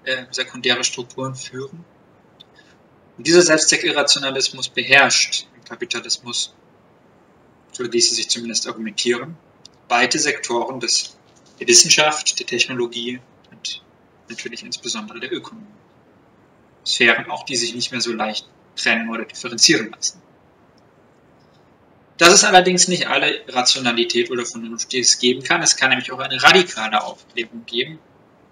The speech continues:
wenn man entsprechend das Projekt der Moderne als politisches aus der Einklammerung im Kapitalismus emanzipiert.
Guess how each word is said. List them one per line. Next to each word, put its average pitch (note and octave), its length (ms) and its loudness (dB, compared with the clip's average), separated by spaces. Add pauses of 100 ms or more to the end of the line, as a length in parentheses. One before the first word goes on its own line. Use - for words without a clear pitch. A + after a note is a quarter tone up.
(580)
wenn C3 200 0
man C3 320 -2 (800)
entsprechend - 920 0
das B2 120 0
Projekt A#2 680 -2
der A#2+ 100 -8
Moderne A#2+ 640 4 (1160)
als - 180 -4
politisches E3 920 0 (800)
aus - 480 -4 (260)
der - 160 -2
Einklammerung B2 840 -2
im A#2 120 -18
Kapitalismus - 1000 -8
emanzipiert. A2+ 680 -2